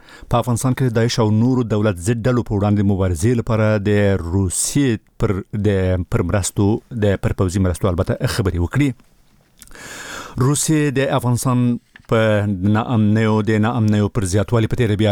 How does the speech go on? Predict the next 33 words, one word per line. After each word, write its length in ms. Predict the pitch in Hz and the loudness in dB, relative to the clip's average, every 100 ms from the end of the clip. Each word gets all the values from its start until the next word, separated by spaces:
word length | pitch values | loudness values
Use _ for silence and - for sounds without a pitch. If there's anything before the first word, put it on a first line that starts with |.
| 101 | 2
د 260 | 101 98 82 82 - | 2 2 0 -4 -2
کندوز 500 | 104 95 95 113 92 | 0 0 2 0 0
وروستۍ 480 | - 107 - 139 120 101 110 | -4 -4 -2 -2 -2 -2 -6
د 60 | - | -2
پیښې 460 | 127 101 - 110 101 | 0 0 0 -2 0
په 200 | 101 92 101 110 | 0 0 0 0
اړه 160 | 95 90 | 2 2
ډېر 180 | 95 95 123 | 0 0 0
اندېښنه 320 | 95 98 - - | 0 0 -2 -2
څرګنده 320 | 90 92 87 | 0 0 0
کړې. 120 | 104 95 | 0 2
د 80 | 98 | 2
منځنۍ 260 | 98 98 98 | 2 2 2
اسیا 200 | 95 113 98 | 0 0 0
یو 100 | 95 | 0
شمېر 200 | 107 90 | 0 0
هیوادونو 360 | 95 92 104 95 | 0 0 0 2
هم 160 | 113 110 | 2 2
ویلي 240 | 123 127 | 2 2
دي 60 | 120 - | 0 -2
چې 80 | 113 - - - - | -6 -10 -20 -18 -6
که 120 | 120 123 | -2 0
چیرې 180 | 110 107 | 0 0
په 80 | |
افغانستان 380 | 98 104 - 110 | 0 0 0 0
کې 160 | - 107 | 0 0
د 100 | 98 | 0
سختدریزو 400 | 113 92 101 107 - | 0 0 0 0 -2
په 80 | 95 | 0
وړاندې 320 | 98 98 98 | 2 2 2
مبارزه 580 | 92 95 87 85 80 117 - - - - - | 2 0 0 -2 0 -2 -2 -10 -20 -20 -6
چټکه 340 | 113 107 - 101 | -2 -2 0 0
نشي، 220 | 107 107 | 2 0